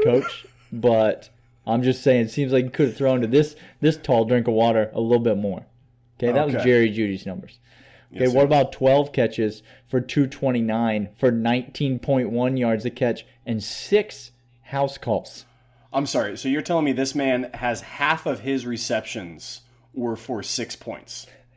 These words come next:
Speaker 1: Correct. Thirty-six
Speaker 2: Okay.
Speaker 1: points in, in twelve catches. He made thirty-six points.
Speaker 2: That's cool. That's cool.
Speaker 1: That was Henry Ruggs' stats. Okay.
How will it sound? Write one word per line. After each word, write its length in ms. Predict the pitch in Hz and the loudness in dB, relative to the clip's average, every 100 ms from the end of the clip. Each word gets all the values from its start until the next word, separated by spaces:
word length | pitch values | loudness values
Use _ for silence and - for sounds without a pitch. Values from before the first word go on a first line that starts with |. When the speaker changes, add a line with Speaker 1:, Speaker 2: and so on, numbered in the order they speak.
| _ _ - | _ _ -2
Speaker 1:
Correct. 420 | 151 117 107 - _ _ - | 0 0 -2 -8 _ _ 2
Thirty-six 520 | 143 151 156 156 - | 4 4 0 -2 -4
Speaker 2:
Okay. 100 | - | -8
Speaker 1:
points 500 | - 131 107 - - _ _ _ _ _ _ _ _ _ _ _ _ - | 0 0 0 -6 -18 _ _ _ _ _ _ _ _ _ _ _ _ -4
in, 300 | 131 123 117 _ - | -4 -4 -8 _ -6
in 180 | 131 120 | -4 -4
twelve 400 | - 123 120 - | 0 2 2 -2
catches. 400 | 110 - - - | -4 -4 -10 -8
He 120 | 123 | -4
made 320 | 117 104 - | -2 -4 -2
thirty-six 540 | 117 110 101 - 107 | 0 0 -2 -4 -8
points. 420 | - 113 82 - _ _ _ _ _ - | -6 -8 -8 -14 _ _ _ _ _ -2
Speaker 2:
That's 240 | 123 123 | -2 -2
cool. 300 | - 85 67 _ _ _ _ _ _ _ - | -6 -14 -16 _ _ _ _ _ _ _ -4
That's 200 | 302 - | -4 -4
cool. 280 | - 78 - _ _ _ _ _ 151 - - | -14 -16 -20 _ _ _ _ _ -16 -16 -2
Speaker 1:
That 180 | 117 139 | 2 2
was 120 | 117 | 0
Henry 320 | 127 120 110 | -2 0 0
Ruggs' 420 | 104 95 92 - _ _ _ _ _ _ _ _ _ _ _ _ _ - - | 2 0 -4 -12 _ _ _ _ _ _ _ _ _ _ _ _ _ -20 -20
stats. 400 | - 95 - - _ _ _ _ _ _ _ _ | -6 -6 -6 -14 _ _ _ _ _ _ _ _
Okay. 260 | - 110 104 | -4 -2 -2